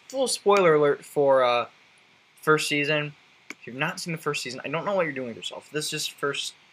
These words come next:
first season was so good. Um, yeah, so just go watch The Mandalorian. Uh, you got a couple days. S-, uh, Star Wars dot com has announced today that they're doing a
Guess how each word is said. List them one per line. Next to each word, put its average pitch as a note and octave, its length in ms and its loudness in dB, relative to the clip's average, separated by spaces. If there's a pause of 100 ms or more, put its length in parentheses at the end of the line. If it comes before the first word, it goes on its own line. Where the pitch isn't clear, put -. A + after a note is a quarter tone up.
(100)
first - 280 -12
season - 200 -10
was - 100 -14
so - 120 -12 (100)
good. D#3+ 540 4 (680)
Um, A2+ 540 0 (1900)
yeah, - 220 -2 (120)
so - 300 -4 (260)
just - 140 -12
go A3 80 6
watch A3 340 6
The F#3 60 -10
Mandalorian. D#3 560 -2 (160)
Uh, A#2 460 2
you B2 40 -4
got D#3+ 140 2
a D#3 40 -2
couple A#2 200 -6
days. G#2+ 360 -4 (140)
S-, - 120 -14
uh, A#2+ 560 4
Star C3 340 2
Wars C3 240 0
dot B2 200 2
com A#2+ 320 0
has A#2 600 -6 (220)
announced A2+ 400 -4
today A2+ 220 4
that B2 140 -4
they're A2+ 200 0
doing A#2 520 -6
a G#2+ 380 0